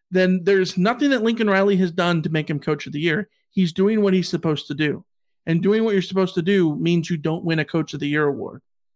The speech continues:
And we, I think it is nothing more than incredible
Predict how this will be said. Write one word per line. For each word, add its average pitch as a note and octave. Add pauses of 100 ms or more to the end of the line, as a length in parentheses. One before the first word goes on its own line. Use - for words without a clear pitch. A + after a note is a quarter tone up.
(480)
And E3 (640)
we, G3 (380)
I A#3+
think G3
it -
is F3
nothing F#3
more E3+
than D#3+
incredible D#3